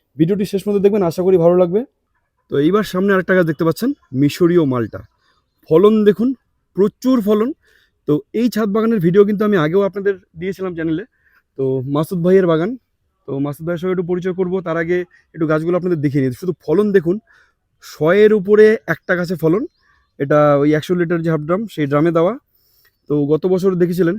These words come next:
এই ভাইকে হাতে কিন্তু মালটার জাদু আছে। তো কী মাটিতে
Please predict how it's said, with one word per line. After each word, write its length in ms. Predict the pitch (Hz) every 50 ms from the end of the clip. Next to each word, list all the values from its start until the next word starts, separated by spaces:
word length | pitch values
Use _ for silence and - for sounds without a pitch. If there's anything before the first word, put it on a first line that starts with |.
| 196 - -
এই 160 | - 156 160
ভাইকে 300 | 156 165 175 180 175 185
হাতে 240 | 170 160 165 156 185
কিন্তু 320 | 180 185 170 165 185 226 - _ _ _ _ _ _ -
মালটার 500 | 151 151 170 175 175 175 165 185 175 165
জাদু 300 | 143 151 151 160 160 147
আছে। 160 | 135 - 131
তো 120 | 120 139
কী 200 | 135 - 190 196
মাটিতে 540 | 190 185 185 165 185 175 170 196 196 196 185